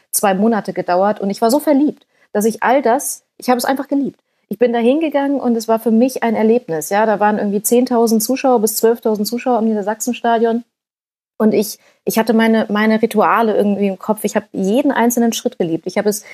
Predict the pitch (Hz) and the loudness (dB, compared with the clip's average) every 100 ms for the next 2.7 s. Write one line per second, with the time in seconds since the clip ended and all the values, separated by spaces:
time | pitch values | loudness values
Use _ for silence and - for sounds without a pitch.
0 | - - 196 240 269 247 226 - 247 269 | -18 -2 2 2 2 -2 -2 -2 2 2
1 | 254 233 220 220 - 190 220 226 208 208 | 2 0 0 -2 -2 0 2 0 0 0
2 | 220 - 202 208 208 214 | 0 -2 -4 2 2 0